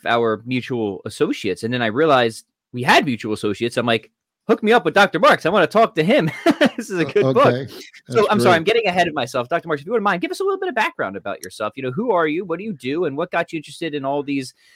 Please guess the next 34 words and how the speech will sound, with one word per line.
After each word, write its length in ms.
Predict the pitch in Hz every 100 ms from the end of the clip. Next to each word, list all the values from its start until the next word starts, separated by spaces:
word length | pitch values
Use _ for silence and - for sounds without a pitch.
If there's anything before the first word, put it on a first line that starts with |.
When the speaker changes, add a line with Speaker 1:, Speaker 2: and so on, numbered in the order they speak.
| _
Speaker 1:
kind 140 | 156
of 140 | 135 98
wider, 640 | 107 123 143 143 135 127 _ -
you 80 | 104
know, 100 | 104 _ _ _ -
really 260 | 131 214 139
philosophical 680 | 156 120 - 151 - 151 85
debates 360 | - 85 -
about 220 | 76 85
the 80 | 85
human 240 | 104 113 95
person 340 | 104 107 95
and 100 | 87
A 140 | 90
I 200 | 90 92
and 120 | 90 87
all 160 | 85
that? 220 | 87 98 -
Mm-hmm. 140 | 98 101 _ _
Speaker 2:
Well, 140 | 131 139
I, 260 | 147 165
I've 80 | 156
been, 160 | 208 196
I've, 320 | 156 135 147 -
I've 100 | 143
been 140 | 202
involved 520 | 151 120 143 160 131 135
in 100 | 117
artificial 540 | 147 120 135 131 120
intelligence 580 | 110 135 139 120 113 104
for 180 | 123 123
over 160 | 113
thirty 300 | 110 127 123
years. 480 | 113 110 90 - -